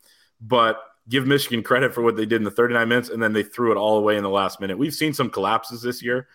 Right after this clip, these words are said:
but that one pretty much takes the cake. I mean, the fact that Michigan was up eight with fifty-some seconds to go, and then they had twelve seconds still on their final possession while they were losing.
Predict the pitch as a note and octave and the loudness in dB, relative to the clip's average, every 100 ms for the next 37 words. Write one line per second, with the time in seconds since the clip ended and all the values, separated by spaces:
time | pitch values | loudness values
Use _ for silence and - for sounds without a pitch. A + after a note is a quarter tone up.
0 | _ _ _ A2+ C3+ G#3+ G3+ F#3+ E3+ D#3 | _ _ _ -2 0 2 2 2 2 0
1 | F3 D3 - A2+ C#3+ A#2+ - - A#2+ A#2+ | 0 -2 -4 -4 0 0 -2 -6 -2 -2
2 | G2+ - _ _ _ _ _ B2 D3 D3 | -4 -10 _ _ _ _ _ -4 0 0
3 | D3+ C#3+ C#3 C#3+ A#2 B2+ A#2 A#2+ A2+ G#2 | 0 -2 -2 0 2 0 2 0 0 0
4 | G#2+ G#2 G2+ - C3 A#2+ B2 A2+ A#2+ A#2 | 2 2 0 -6 -6 -4 -4 -2 -2 -4
5 | A2 - G2+ A2 G#2+ G2+ F#2+ _ _ _ | -6 -14 -4 -2 0 -2 -4 _ _ _
6 | G2+ A#2 A#2 A#2 A2 - A#2+ B2+ C3 - | -8 0 0 2 -2 -2 2 2 2 0
7 | A#2+ - G#2 - - _ _ - - C#3+ | 0 0 -6 -10 -18 _ _ -20 -2 2
8 | C3 A2 A2+ A2+ A#2 A#2+ B2 A2 G#2+ C3+ | 4 4 4 2 2 2 2 0 0 0
9 | A#2 G2 G2 A#2+ B2 A2+ F#2+ G#2 E3 F#3 | 0 -2 2 4 4 4 2 2 2 2
10 | G2 E2+ G#2+ | -2 -6 -10